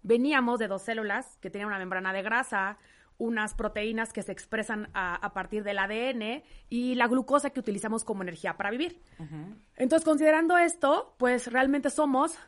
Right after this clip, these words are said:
Speaker 1: azúcar, proteínas y grasas,
Speaker 2: Claro.
Speaker 1: como una chica superpoderosa, ¿no? Y en esto justo consiste la nutrición celular, en darle los nutrientes óptimos a la célula para que crezca de forma adecuada. Y pues
Speaker 2: Claro.
Speaker 1: en el niño, imagínate, es todo, porque el niño está creciendo.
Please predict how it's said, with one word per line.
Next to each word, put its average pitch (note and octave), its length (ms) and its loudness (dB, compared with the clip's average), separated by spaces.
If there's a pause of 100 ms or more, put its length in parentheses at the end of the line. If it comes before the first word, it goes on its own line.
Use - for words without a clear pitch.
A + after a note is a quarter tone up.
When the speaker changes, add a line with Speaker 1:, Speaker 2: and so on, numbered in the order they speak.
(160)
Speaker 1:
azúcar, A#3+ 420 -2
proteínas G#3+ 500 -6
y - 20 -6
grasas, D4 280 -4 (100)
Speaker 2:
Claro. E3+ 180 0
Speaker 1:
como B3 140 4
una C#4+ 200 2
chica C#4+ 240 -2
superpoderosa, G3 720 -2 (120)
¿no? A3+ 180 -6 (300)
Y A#3+ 120 2
en C#4 120 6
esto D#4 180 0
justo D#4+ 320 0
consiste C4 460 0
la A#3+ 100 2
nutrición G3 420 -6
celular, D4 380 -4 (380)
en B3+ 200 2
darle D4+ 280 4
los C#4 160 4
nutrientes C4 680 -2
óptimos D#4 680 -2
a F#3+ 100 0
la F#3 160 -4
célula C#4 520 0 (320)
para G#3+ 220 2
que A3 140 -10
crezca A#3 260 -6
de G#3 80 -4
forma F#3+ 280 -4
adecuada. - 340 -2 (240)
Y A#3 100 0
pues A#3 140 0
Speaker 2:
Claro. A#3+ 40 2
Speaker 1:
en A#3+ 60 0
el A#3+ 60 0
niño, C#4+ 140 4
imagínate, A#3 500 -2 (120)
es - 160 -12
todo, - 300 -4
porque F#3+ 200 -8
el F#3+ 60 -8
niño G#3 100 -8
está G#3 140 -8
creciendo. - 440 -10